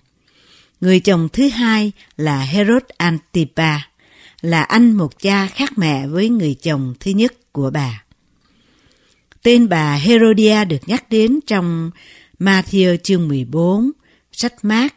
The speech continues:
chương sáu và Luca chương ba. Chúng ta sẽ nhìn vào các phần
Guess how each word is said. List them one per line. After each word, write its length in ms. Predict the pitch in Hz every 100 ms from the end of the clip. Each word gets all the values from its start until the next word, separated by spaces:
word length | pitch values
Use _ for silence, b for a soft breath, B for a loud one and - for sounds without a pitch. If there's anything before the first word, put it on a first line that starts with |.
| _
chương 280 | - 190 160
sáu 440 | 147 175 180 214 285 _ _
và 220 | - 135 117 147
Luca 580 | 165 - 156 160 147 139 _
chương 280 | - 170 147
ba. 340 | 151 151 135 127 B B B B B B B
Chúng 180 | - 254
ta 140 | 277 233
sẽ 200 | - 185
nhìn 300 | 190 165 143
vào 200 | 143 127
các 260 | 190 -
phần 260 | 180 143